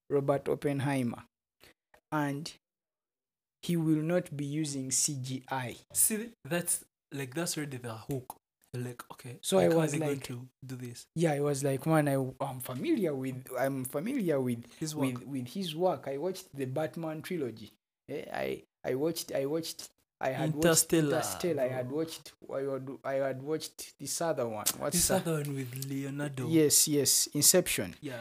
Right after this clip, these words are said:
Speaker 1: I had watched Inception. So I was like, "Whoa, fuck, I'm in." Eh? And of course, it's, it's always easy for me to guess a, a Christopher Nolan cast.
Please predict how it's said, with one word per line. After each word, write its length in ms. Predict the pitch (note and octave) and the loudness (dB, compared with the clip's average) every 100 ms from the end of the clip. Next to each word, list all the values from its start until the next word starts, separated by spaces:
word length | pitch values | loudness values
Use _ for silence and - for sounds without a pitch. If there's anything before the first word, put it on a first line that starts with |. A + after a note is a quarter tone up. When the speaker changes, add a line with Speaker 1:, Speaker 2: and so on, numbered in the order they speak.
| A#2+ | -6
Speaker 1:
I 60 | C#3+ | 0
had 220 | C#3 C#3 | 0 4
watched 260 | F3 F3 C3+ | 4 4 0
Inception. 640 | B2 F#3+ F#3+ - A2+ - _ _ _ _ - | -2 -2 -4 -8 -12 -16 _ _ _ _ -8
So 160 | G3+ | -4
I 60 | D3+ | -2
was 260 | B2+ G#2 A2+ | -4 -8 -10
like, 200 | G2 - - | -12 -14 -10
"Whoa, 380 | B2+ G3+ F#3+ - | -6 -4 -4 -8
fuck, 400 | - F#4 D#3 - | -10 -8 -10 -8
I'm 160 | B2+ G#3 | -8 -6
in." 260 | G3+ G#2 - - _ _ D3 | -8 -10 -18 -20 _ _ -8
Eh? 160 | C4+ - _ _ _ | -8 -10 _ _ _
And 180 | G#3 G3 | -4 -4
of 140 | D#3 - | -4 -6
course, 380 | - E3 D#3+ - _ _ _ - | -2 0 -2 -12 _ _ _ -10
it's, 340 | C3+ - - C3+ - | -6 -4 -6 -8 -14
it's 360 | D3 - - - | -6 -2 -2 0
always 420 | F#3 D#3+ C3 B2 - | 0 2 0 -4 -8
easy 220 | D#3+ B2+ | -10 -10
for 200 | - B2+ | -10 -10
me 260 | C3+ D#3 A#2+ | -8 -8 -10
to 140 | B2 | -12
guess 480 | B2 C#3+ - - - _ F#2+ | -6 -6 -4 -8 -10 _ -16
a, 280 | F2+ - A2+ | -14 -12 -12
a 20 | |
Christopher 560 | - C#3+ - C#3 - C3+ | -8 -6 -4 -4 -4 -4
Nolan 400 | C#3 C3+ C3 B2+ | -4 -4 -6 -10
cast. 460 | - G2+ - - | -12 -10 -12 -16